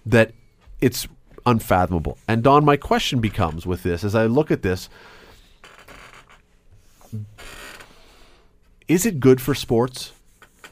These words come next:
Are dynasties, and I'm not just saying yukon, with this discussion has come up before, are dynasties good for sports? Is it good when the Yankees win?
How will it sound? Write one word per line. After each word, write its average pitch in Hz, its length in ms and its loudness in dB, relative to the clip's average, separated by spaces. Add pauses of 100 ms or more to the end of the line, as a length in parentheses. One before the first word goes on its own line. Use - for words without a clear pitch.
(180)
Are 180 220 6
dynasties, 131 760 4
and 139 80 2
I'm 196 80 0
not 202 160 2
just 170 160 0
saying 120 280 4
yukon, 82 600 -2 (160)
with 113 140 0
this 147 100 2
discussion 196 460 -2
has 165 100 0
come 147 120 4
up 123 100 2
before, 113 300 2 (280)
are 135 100 6
dynasties 165 1000 -2 (120)
good 127 220 2
for 117 120 -4
sports? 101 380 -6
Is 117 100 -2
it 117 200 -4
good 156 200 6
when 165 200 2
the 131 80 2
Yankees 117 440 -2
win? 92 440 -4